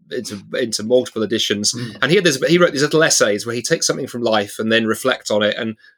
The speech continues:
Speaker 1: and land it on an aspect of the Christian faith. And I don't know anyone who can is-, illustrate as well, but he wrote a wonderful little essay, which for me sums up why I read, and it's called Slice of Infinity. And he talks about the fact that, firstly, when you sample life, sample infinity. Don't just read about one thing.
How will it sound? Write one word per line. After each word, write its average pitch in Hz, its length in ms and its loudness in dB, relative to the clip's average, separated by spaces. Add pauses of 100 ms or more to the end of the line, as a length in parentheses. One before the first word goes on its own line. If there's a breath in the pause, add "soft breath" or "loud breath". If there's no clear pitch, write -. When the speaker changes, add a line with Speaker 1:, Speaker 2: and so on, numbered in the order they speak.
Speaker 1:
and 107 140 -6
land 113 240 -2
it - 80 -2
on 110 120 -2
an 110 60 -4
aspect - 360 -4
of - 20 -18
the - 80 -18
Christian 113 340 -6
faith. 101 300 -4
And 113 100 -4
I - 20 -2
don't 135 140 2
know 123 80 -2
anyone 123 220 0
who 104 80 -6
can 110 100 -2
is-, 113 240 0
illustrate 123 400 0
as 107 140 -8
well, 101 200 -2 (220 loud breath)
but 131 100 -4
he 208 100 4
wrote 185 120 4
a 139 60 2
wonderful 180 320 2
little 139 340 -2 (160 soft breath)
essay, 135 480 -2 (400 soft breath)
which - 160 -6
for - 80 -6
me 139 160 0
sums 127 300 0
up 120 80 -2
why 120 140 0
I 117 40 0
read, 120 300 2
and 107 60 -4
it's - 100 -12
called 123 180 -10
Slice 151 380 -2
of 117 60 -14
Infinity. 120 760 -6 (560 soft breath)
And 139 80 -2
he 135 80 -2
talks 240 300 -2
about 120 200 -2
the 104 80 -10
fact - 380 -2
that, 123 180 -2
firstly, 151 520 2 (160)
when 147 160 0
you 135 180 0
sample 160 420 0
life, 123 220 2
sample 175 320 -2
infinity. 143 520 -4
Don't 160 160 -2
just 151 160 -6
read 135 280 0
about 123 340 -6
one 127 220 4
thing. 135 380 -6